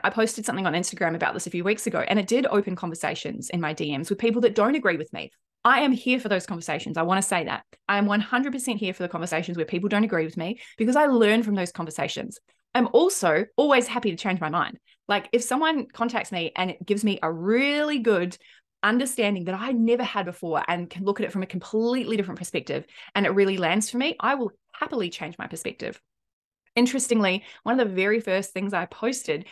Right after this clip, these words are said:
when I was starting out in business, my very first business, my small P T gym that I opened up, the first post I put up was that I would never post any kind of motivational quotes because words are meaningless. Words are meaningless is what I said.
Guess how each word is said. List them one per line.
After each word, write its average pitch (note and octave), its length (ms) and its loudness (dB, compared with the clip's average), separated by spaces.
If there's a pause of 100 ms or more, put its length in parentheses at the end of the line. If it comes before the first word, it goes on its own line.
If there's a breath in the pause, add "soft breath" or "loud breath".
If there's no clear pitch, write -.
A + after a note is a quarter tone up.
(180 loud breath)
when F#3 440 0
I F3 580 2
was E3 640 -2 (140)
starting F3+ 360 0
out F3 160 -4
in E3 80 -6
business, - 320 -8
my E3 100 -4
very E3+ 220 -2
first F3 220 -2
business, D#3+ 280 -4 (140)
my D#3+ 180 -2
small D#3 180 -4
P - 180 -4
T E3+ 180 -2
gym D#3+ 200 -4
that D#3 80 -2
I D3 120 0
opened D3+ 260 -4
up, - 240 0 (760)
the G#3 100 4
first D4+ 320 2
post C4+ 240 0
I A#3+ 60 2
put G#3 160 0
up E3+ 200 2 (540)
was F#3+ 300 2 (160)
that F#3 220 2
I F#3 60 0
would F#3+ 120 2
never G3+ 280 4
post - 420 -2
any F#3 180 -4
kind F3 240 0
of E3 80 -2
motivational D#3 560 -2
quotes - 320 -4
because E3+ 260 -8
words F3 420 2
are E3+ 80 -2
meaningless. D#3+ 840 -4 (600)
Words A#3+ 240 0
are A#3 40 6
meaningless G3+ 560 4
is E3+ 100 -8
what E3 100 -2
I C#3 80 -2
said. - 320 -6